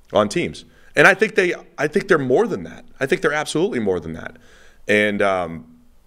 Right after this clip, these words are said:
the consistency factor, though, with Dallas, bringing it week to week, they're gonna have to bring it this week.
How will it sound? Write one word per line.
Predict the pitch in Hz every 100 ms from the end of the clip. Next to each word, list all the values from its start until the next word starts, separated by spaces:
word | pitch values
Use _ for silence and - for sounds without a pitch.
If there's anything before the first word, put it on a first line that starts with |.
| _
the | 120
consistency | 120 127 110 156 - 139 113
factor, | - 92 92
though, | 92 87
with | 90 95
Dallas, | 113 123 92 90 - - - - - - _ - - -
bringing | 90 110 120
it | 113
week | 104 120
to | 104
week, | 139 - - - - - - - -
they're | 98
gonna | 117
have | 117
to |
bring | 104 135
it | 107 -
this | 95 98
week. | 123 123 -